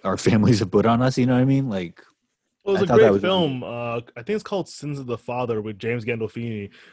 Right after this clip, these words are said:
Speaker 2: where he
Speaker 1: Mm.
Speaker 2: plays the son of a Klan member
Speaker 1: Yeah,
Speaker 2: and, like,
Speaker 1: yeah.
Speaker 2: how he was raised in a family of Klan pe-, Klansmen and trying to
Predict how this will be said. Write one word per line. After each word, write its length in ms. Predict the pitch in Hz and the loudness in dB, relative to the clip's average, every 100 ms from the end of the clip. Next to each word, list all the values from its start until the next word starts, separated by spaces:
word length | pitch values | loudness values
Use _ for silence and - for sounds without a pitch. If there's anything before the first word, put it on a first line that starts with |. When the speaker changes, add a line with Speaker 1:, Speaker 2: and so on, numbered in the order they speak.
| - | -8
Speaker 2:
where 140 | 123 | 2
he 60 | 131 | 4
Speaker 1:
Mm. 80 | 113 | 6
Speaker 2:
plays 180 | 170 143 | 4 4
the 80 | |
son 340 | 143 - 175 147 | 0 2 4 4
of 80 | 123 | 0
a 60 | |
Klan 340 | 120 147 175 147 | -2 -2 -2 -2
member 420 | 107 95 95 90 _ | -4 -8 -14 -16 _
Speaker 1:
Yeah, 240 | 98 95 92 | -4 -2 -2
Speaker 2:
and, 120 | 95 | -4
like, 120 | 117 | -6
Speaker 1:
yeah. 60 | - | -2
Speaker 2:
how 220 | 135 127 | 0 0
he 100 | 131 | 0
was 220 | 135 113 | -2 -2
raised 280 | 120 139 120 | 0 0 0
in 80 | 135 | -4
a 60 | |
family 400 | 117 139 160 127 | -4 -2 0 0
of 140 | 113 - | -4 -8
Klan 360 | - 170 196 | -6 -2 -2
pe-, 140 | 170 160 | 0 -4
Klansmen 640 | - 165 175 139 117 123 | -2 0 0 0 -4 -6
and 180 | 110 113 | -8 -10
trying 400 | - 127 135 123 | -6 -4 -4 -6
to 280 | - 123 | -2 0